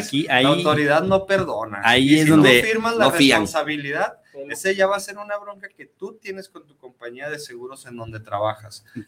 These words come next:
Speaker 2: Y
Speaker 1: Tú
Speaker 2: muchas
Speaker 1: como
Speaker 2: veces tienes que
Speaker 1: agente,
Speaker 2: pagar como
Speaker 1: como
Speaker 2: ajustador,
Speaker 1: ajustador. Ok.
Speaker 2: como ajustador,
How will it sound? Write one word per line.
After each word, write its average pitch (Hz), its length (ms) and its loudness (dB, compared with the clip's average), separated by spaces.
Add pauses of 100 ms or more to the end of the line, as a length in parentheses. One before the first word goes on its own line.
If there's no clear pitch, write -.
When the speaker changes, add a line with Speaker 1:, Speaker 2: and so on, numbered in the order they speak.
Speaker 2:
Y 117 220 -4
Speaker 1:
Tú 127 60 -16
Speaker 2:
muchas 127 280 4
Speaker 1:
como 131 140 6
Speaker 2:
veces 120 160 6 (100)
tienes 110 220 2
que 135 100 0
Speaker 1:
agente, 135 220 4
Speaker 2:
pagar 135 180 -4
como 135 140 -8
Speaker 1:
como 117 180 2
Speaker 2:
ajustador, 110 540 -2
Speaker 1:
ajustador. 151 200 -6 (360)
Ok. - 40 -20
Speaker 2:
como 120 220 -18
ajustador, 123 580 -10